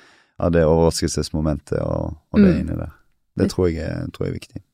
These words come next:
Speaker 2: Kult. Eh, helt på slutten her så lurer jeg på hva dine håp og drømmer er videre, og dette navnet du har fått, hva du har lyst til å bruke det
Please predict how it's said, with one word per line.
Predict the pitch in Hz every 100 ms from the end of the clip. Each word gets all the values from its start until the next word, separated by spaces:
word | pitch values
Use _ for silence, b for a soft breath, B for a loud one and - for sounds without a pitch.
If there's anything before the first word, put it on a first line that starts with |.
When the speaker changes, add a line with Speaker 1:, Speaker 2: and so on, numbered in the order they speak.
| _ _ _ _ _ _ _ _ _ _ _ _ _ -
Speaker 2:
Kult. | - 208 - _ _ _ _ _ _ -
Eh, | 220 226 254
helt | 269 -
på | 240
slutten | - 254 - 196
her | 190
så | 214 233
lurer | 214 240
jeg | 220 214
på | 196 202
hva | - 196
dine | 190 202 202
håp | 208 185 - 170
og | 170 190
drømmer | 190 185 185 196 190
er | 185
videre, | 180 185 202 180 165 156 160
og | 196
dette | 190 - 202 190 190 b b b b b b _ 208
navnet | 202 190 185 175 170 190
du | 190 190
har | 180
fått, | 214 - - -
hva | 196 180
du | 185
har | 185
lyst | - -
til | 185
å |
bruke | 185 -
det | 190